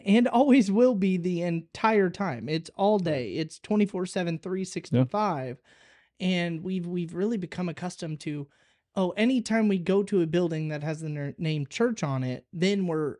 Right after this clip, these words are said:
Speaker 1: at church.
Speaker 2: Right.
Speaker 1: And that, that mind shift change, um, one, is something that I'm kinda seeing a little bit more of,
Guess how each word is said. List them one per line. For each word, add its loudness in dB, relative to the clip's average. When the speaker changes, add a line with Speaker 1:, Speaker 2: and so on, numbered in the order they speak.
Speaker 1:
at -6
church. -12
Speaker 2:
Right. 0
Speaker 1:
And 0
that, -2
that 0
mind 2
shift 0
change, -2
um, -2
one, 4
is -2
something 0
that 2
I'm 0
kinda -2
seeing 4
a 4
little 6
bit 2
more 0
of, -2